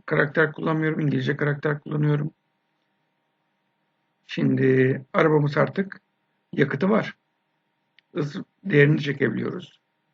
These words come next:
Bunları set edebiliyoruz ve kontrollü bir şekilde set edebiliyoruz. Bir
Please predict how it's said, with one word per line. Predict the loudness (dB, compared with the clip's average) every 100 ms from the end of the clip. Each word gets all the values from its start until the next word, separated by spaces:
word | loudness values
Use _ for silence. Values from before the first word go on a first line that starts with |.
| _ _ -2
Bunları | 0 0
set | -2 -2
edebiliyoruz | 2 2 2 0 -2 -4 -8
ve | -4
kontrollü | 0 0 4 2 2
bir | 0
şekilde | -4 -2 -4
set | -4 -6
edebiliyoruz. | -6 -6 -6 -8 -10 -14 -18 _ _ _ _ _ _ _ _
Bir | 0 2 2